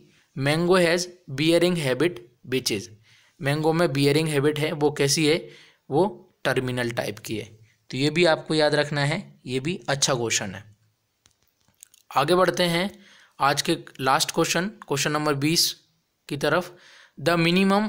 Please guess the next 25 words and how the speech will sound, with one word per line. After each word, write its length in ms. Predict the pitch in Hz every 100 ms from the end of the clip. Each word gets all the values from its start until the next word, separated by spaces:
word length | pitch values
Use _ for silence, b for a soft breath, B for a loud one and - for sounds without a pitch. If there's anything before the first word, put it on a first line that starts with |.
| -
isolation 640 | 139 151 180 175 175 180
distance 540 | 156 147 - 156 175 -
required 640 | 147 143 143 170 170 185 175 - _ - -
for 200 | 160 180 -
often 420 | 156 160 196 202
cross 360 | 196 165 151 151 -
pollinated 540 | 143 139 139 135 143 143 - 139
crop, 240 | 120 127 - b b b b
यानी 200 | 143 147
कि 80 | 156
os-, 440 | - 156 151 160 - -
often 360 | 151 151 190 196
cross 320 | 165 156 156 165
pollinated 400 | 156 151 156 147 151
crop 240 | 147 143
की 120 | 151
यहाँ 180 | 147 135
पे 280 | 143 151 170
मिनिमम 400 | 147 143 147 151 -
आइसोलेशन 560 | 131 135 139 139 131
डिस्टेंस 460 | 117 117 147 151 151
हमसे 240 | 139 143
पूछी 400 | 143 131 135 180
गई 200 | 170 156
है। 200 | 143 -